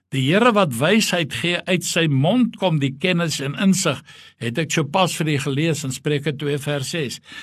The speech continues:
Nou hier leer ons 'n belangrike feit. Die ware wysheid kom eintlik van God af.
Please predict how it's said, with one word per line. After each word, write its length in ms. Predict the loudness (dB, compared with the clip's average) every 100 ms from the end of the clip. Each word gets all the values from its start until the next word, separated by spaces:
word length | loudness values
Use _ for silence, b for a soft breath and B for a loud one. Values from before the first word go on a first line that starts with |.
| B 0
Nou 140 | 2
hier 240 | 6 6 6
leer 400 | 4 6 6 4
ons 400 | 2 4 4 2
'n 80 | 2
belangrike 800 | 2 2 2 2 4 2 0 -2
feit. 600 | -4 -4 -4 -4 -8 _ _ _ _ _ _ _ 0
Die 160 | 2 2
ware 720 | 2 4 8 8 8 4 2
wysheid 800 | 0 2 2 4 2 0 -2 -2
kom 240 | -2 0
eintlik 400 | 2 2 2 -2
van 240 | 0 -2 -2
God 400 | -2 -2 -2 -4
af. 480 | -10 -10 -16 -20